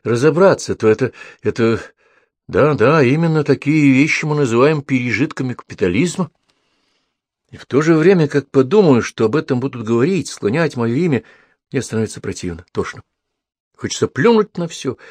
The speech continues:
уехать куда-нибудь в тайгу, в далёкую экспедицию и жить там безвыездно и год, и два, и три. Как хорошо Софья понимала Марину.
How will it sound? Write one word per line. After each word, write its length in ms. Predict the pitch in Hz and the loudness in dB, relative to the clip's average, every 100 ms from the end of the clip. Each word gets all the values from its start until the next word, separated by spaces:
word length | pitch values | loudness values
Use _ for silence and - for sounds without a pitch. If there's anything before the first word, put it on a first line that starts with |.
| - - | -20 -6
уехать 520 | 139 160 185 226 185 | -2 0 0 0 -2
куда-нибудь 360 | - 185 180 175 | 2 2 2 -4
в 120 | - | -8
тайгу, 500 | - 180 147 151 180 | 0 0 0 -4 -4
в 80 | 107 | -2
далёкую 440 | - - - 165 | -2 -4 -4 -6
экспедицию 640 | 165 - - 214 185 - 135 - | -8 -8 -6 -6 -8 -8 -10 -10
и 160 | - 175 | -2 0
жить 300 | 160 233 170 | 2 0 0
там 240 | - 160 135 | -2 -2 -2
безвыездно 680 | 147 110 98 135 98 98 | -6 -4 -4 -4 -4 -6
и 100 | 135 | -6
год, 400 | - 175 160 - | 0 0 0 -4
и 40 | 117 | -8
два, 300 | - 151 147 | -2 -2 -4
и 80 | |
три. 300 | - - 196 _ _ _ _ _ _ _ _ _ _ _ _ _ _ | -10 -14 -14 _ _ _ _ _ _ _ _ _ _ _ _ _ _
Как 300 | 135 190 190 | 0 2 0
хорошо 560 | - 101 98 - 117 120 | -2 0 0 0 0 0
Софья 460 | - 107 104 104 92 | 2 0 0 -2 -4
понимала 600 | 95 90 90 110 90 90 | -4 -2 0 -2 -2 -6
Марину. 320 | 76 69 | -8 -12